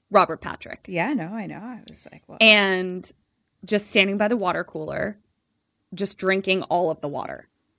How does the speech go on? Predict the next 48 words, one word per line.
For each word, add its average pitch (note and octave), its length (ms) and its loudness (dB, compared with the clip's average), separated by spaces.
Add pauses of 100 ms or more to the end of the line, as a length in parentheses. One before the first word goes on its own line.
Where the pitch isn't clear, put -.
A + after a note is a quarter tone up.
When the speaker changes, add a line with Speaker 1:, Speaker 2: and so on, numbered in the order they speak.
(120)
Speaker 1:
Just G#3 220 -2
standing F3+ 320 4
there, F3 140 -2
just E3+ 240 -10
out A3 140 10
of G#3+ 80 4
those G3+ 160 4
little G#3 160 2
triangle F#3+ 460 4
cups, G#3+ 300 0
just F3+ 180 -8
Speaker 2:
Oh, D3+ 60 -2
Speaker 1:
drinking C#3+ 320 -4
all C#3 180 -2
Speaker 2:
God, C3+ 60 -4
Speaker 1:
of C#3 60 -8
the C#3 60 -14
water. - 180 -10
Speaker 2:
the - 60 -12
worst. - 460 -16 (640)
Speaker 1:
Yeah. A#2+ 220 -2 (640)
And A3 260 6
'cause A3+ 140 -2
it's, G#3 120 -6
like, B3+ 100 -4
one G#3+ 300 0
gulp. - 360 -2 (100)
Speaker 2:
Can - 140 -16
Speaker 1:
I'm F3+ 60 -6
Speaker 2:
never D#3+ 140 -6
Speaker 1:
like, D3 60 -8
Speaker 2:
get D3+ 120 -6
Speaker 1:
"Okay, G3 220 4
Speaker 2:
enough. F3 100 0
Speaker 1:
well, E3+ 120 -2
here's F3+ 260 -4
another F#3 220 0
gulp." F#3+ 440 2
And, E3+ 260 -8 (480)
um, G3 420 6 (300)
and A#3 160 8
then G#3+ 120 8
we G#3+ 120 0
see G#3+ 300 0
that, F3+ 220 6
like, D#3 320 2 (260)
other C#4 240 8
teacher E3 720 -2